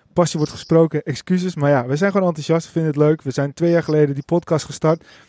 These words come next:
We hebben de vorige podcast Annemiek van Vleuten weten te strikken, waar we al super trots op waren. Die podcast daarvoor, eh, Sebastian Langeveld, wat we heel tof vonden. En, eh, ja, nu dan, eh, Mart Smeets. Eh, dat is toch, het, voor mij is het gewoon een beetje een jeugdheld. Dus, eh, ik ga erover ophouden.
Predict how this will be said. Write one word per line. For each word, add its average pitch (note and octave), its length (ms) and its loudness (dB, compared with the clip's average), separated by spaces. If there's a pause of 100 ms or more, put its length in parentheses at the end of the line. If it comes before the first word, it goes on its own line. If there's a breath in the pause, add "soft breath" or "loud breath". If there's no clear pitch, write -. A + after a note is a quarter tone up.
(100)
We - 160 -4
hebben C#3 180 2
de - 80 -6
vorige D#3 500 2
podcast D3+ 420 0
Annemiek D3+ 280 -2
van C#3 120 -6
Vleuten D#3+ 340 2
weten D#3 140 2
te - 60 -18
strikken, D#3+ 420 -4 (340 soft breath)
waar C3 120 2
we D#3 60 2
al D3 180 2
super F#3 400 0
trots F3 260 0
op D3 80 -6
waren. D3+ 240 2
Die D3 160 -2
podcast D3+ 340 -4
daarvoor, D#3 420 2
eh, C#3 200 4 (360 soft breath)
Sebastian C#3 400 -2
Langeveld, E3 320 2
wat D#3+ 140 0
we C#3+ 80 0
heel D3+ 220 4
tof D#3+ 260 0
vonden. D3+ 340 -4 (360 soft breath)
En, C#3 200 -2
eh, C3+ 140 2
ja, A#2 200 2
nu C#3 180 0
dan, C3+ 240 2
eh, C3 60 -2
Mart C3 180 -2
Smeets. D#3 300 -2
Eh, A#2+ 100 -2
dat A#2 100 -2
is B2 120 -4
toch, D3 220 -2
het, - 180 -6
voor D#3 80 -4
mij E3+ 100 0
is F3+ 120 4
het D3+ 60 -2
gewoon C#3+ 160 0
een C#3 60 0
beetje C3 200 0
een C3 60 -4
jeugdheld. B2+ 520 0
Dus, B2 200 -4
eh, B2+ 140 -2 (280 soft breath)
ik D#3 120 -12
ga F3 120 0
erover F3 260 2
ophouden. F3+ 440 2